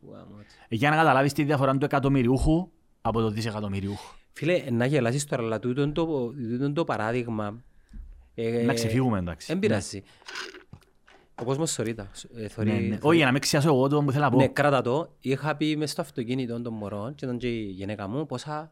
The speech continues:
Speaker 1: να πουλήσουμε τη μάμμα». Δεν έχουν με καμία τιμή.
Speaker 2: <laughs> Ε, μα αφού δεν έχουν, α, ρε, τα μωρά δεν ξέρουν να
Speaker 1: Ε,
Speaker 2: πουλούν.
Speaker 1: θωρεί, ε, ναι, αλλά τι
Speaker 2: Ναι.
Speaker 1: αλλάσει, αλλάσει.
Speaker 2: Τα μωρά δεν έχουν την αίσθηση του, την αντίληψη του χρήματος,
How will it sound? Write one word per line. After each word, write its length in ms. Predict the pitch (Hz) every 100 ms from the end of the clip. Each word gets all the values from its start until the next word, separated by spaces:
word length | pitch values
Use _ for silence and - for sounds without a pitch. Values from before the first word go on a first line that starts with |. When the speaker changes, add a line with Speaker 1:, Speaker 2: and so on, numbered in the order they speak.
| _
Speaker 1:
να 140 | 117
πουλήσουμε 340 | 110 110 120 143
τη 120 | 131
μάμμα». 420 | 107 110 107 95 _
Δεν 300 | 110 120 139
έχουν 400 | 131 123 135 139
με 80 | 143
καμία 300 | 117 120 135
τιμή. 240 | 127 117 196 - 175 156 156
Speaker 2:
<laughs> 400 | 143 - - -
Ε, 80 | 127
μα 120 | 139
αφού 120 | 135
δεν 120 | 151
έχουν, 240 | 185 160 160
α, 180 | 131 120
ρε, 280 | 110 101 82
τα 100 | 92
μωρά 200 | 98 110
δεν 100 | 135 139
ξέρουν 320 | - 131 110
να 60 | 104
Speaker 1:
Ε, 60 | 147
Speaker 2:
πουλούν. 100 | 147
Speaker 1:
θωρεί, 180 | 165 202 -
ε, 40 |
ναι, 180 | 131 160
αλλά 260 | 131 139 143 -
τι 80 | 170
Speaker 2:
Ναι. 60 |
Speaker 1:
αλλάσει, 380 | 180 156 123 -
αλλάσει. 800 | - 127 139 147 - 190 165 120
Speaker 2:
Τα 140 | - 120
μωρά 300 | 120 120 139
δεν 160 | 147 170
έχουν 200 | 160 180
την 120 | 170
αίσθηση 440 | 151 151 165 160
του, 260 | 160 147 123
την 120 | 117
αντίληψη 380 | 104 120 143 160
του 80 | 117
χρήματος, 540 | - 120 101 -